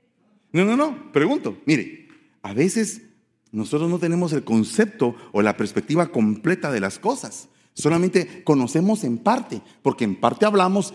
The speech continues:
en parte profetizamos, conocemos en parte.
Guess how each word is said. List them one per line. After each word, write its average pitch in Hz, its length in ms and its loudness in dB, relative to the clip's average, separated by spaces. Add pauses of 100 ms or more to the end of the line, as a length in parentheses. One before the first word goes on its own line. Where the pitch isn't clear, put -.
(120)
en 123 160 0
parte 139 260 2
profetizamos, 160 720 -2 (140)
conocemos 143 640 0
en 110 160 -2
parte. 202 500 -4